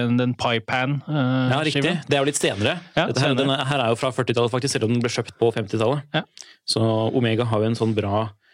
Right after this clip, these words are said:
Speaker 2: eh, sånn bra, eh, hva skal man kalle det, eh, vintage-avdeling, eller med sånne folk som jobber på museet, som også kan, eh, sjekke opp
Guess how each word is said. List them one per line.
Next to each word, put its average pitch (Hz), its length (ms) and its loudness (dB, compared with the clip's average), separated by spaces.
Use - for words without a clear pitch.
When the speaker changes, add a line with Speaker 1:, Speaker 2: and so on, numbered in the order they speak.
Speaker 2:
eh, 110 1200 -2
sånn 117 160 -2
bra, 107 400 0
eh, - 160 -8
hva - 100 -4
skal 120 140 -2
man 123 80 -4
kalle 104 160 2
det, 113 140 -2
eh, 107 400 2
vintage-avdeling, 117 1400 0
eller 117 140 2
med 113 400 0
sånne 110 180 0
folk 113 220 -2
som 113 240 0
jobber 113 200 2
på 110 140 0
museet, 110 280 -2
som 120 120 -2
også 107 180 0
kan, 110 300 0
eh, 110 240 0
sjekke - 240 -2
opp - 160 -4